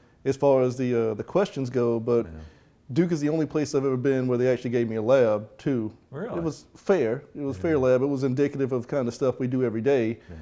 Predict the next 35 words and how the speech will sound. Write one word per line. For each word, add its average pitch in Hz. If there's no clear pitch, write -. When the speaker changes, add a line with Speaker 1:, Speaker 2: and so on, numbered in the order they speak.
Speaker 1:
But 139
it -
was 123
like, 127
"Hey, 151
sit 143
down 139
here, 139
make 117
this 127
work." 117
Speaker 2:
Huh, 131
okay. -
So -
what, 156
what, 175
what 180
skills 127
or, 92
like, 85
what, 107
what 110
are 123
you 87
looking 87
for 76
out 71
of, 71
out 78
of 71
somebody 76
that 71
gets 67
hired 73
for, 71